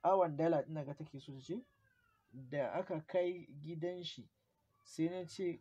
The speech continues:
ƙanwata za a kai gidanta.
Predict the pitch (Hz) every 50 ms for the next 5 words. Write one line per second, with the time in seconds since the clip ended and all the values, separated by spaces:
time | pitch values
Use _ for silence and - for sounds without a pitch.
0 | _ - - 151 175 190 190 190 185 175 147 120 117 - - 165 160 160 160 160
1 | 160 156 156 - - _ _ _ _ _ _ _ _ _ _ _ _ _ _ _
2 | _ _ _ _ _ _ _ _ _ _ _ _ _ _ _ _ _ _ _ -
3 | 135 135 151 165 175 - 120 127 127 - - 156 151 147 151 147 147 151 143 156
4 | 156 151 151 151 - 147 127 -